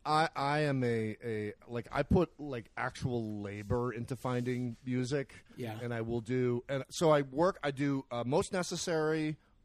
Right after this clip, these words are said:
Speaker 1: Pollen, Hyperpop, uh, there's a couple of indie playlists, and I always work from the back.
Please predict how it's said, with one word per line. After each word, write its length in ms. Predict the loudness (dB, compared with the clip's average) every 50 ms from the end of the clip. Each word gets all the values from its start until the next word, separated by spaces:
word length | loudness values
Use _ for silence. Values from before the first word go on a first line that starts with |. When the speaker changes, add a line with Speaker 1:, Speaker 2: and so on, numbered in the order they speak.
| _
Speaker 1:
Pollen, 920 | 0 2 2 0 0 0 -4 -6 -6 -6 -6 -6 -6 -8 -8 -8 -10 -12 -12 -16 _ -20 _ -20 -6 -2
Hyperpop, 720 | 0 0 4 4 4 4 4 4 4 6 8 8 6 4 2 _ -10 -10 -10 -14 _ -20 _ _ _ _ _ -6
uh, 320 | -2 0 2 4 4 2 2
there's 180 | 0 -2 -4
a 40 | 0
couple 260 | 0 2 4 4 2
of 100 | 2 0
indie 340 | 0 2 2 2 2 2 0
playlists, 460 | 2 4 4 4 6 4 2 0 0 -8 -16 -14
and 100 | -4 0
I 40 | 4
always 220 | 6 6 6 6 4
work 360 | 2 2 4 4 4 2 0
from 280 | -4 -4 -2 -2 -2 -4
the 60 | -6
back. 540 | -8 -6 -8 -8 -8 -8 -12 -18 -20 _ -20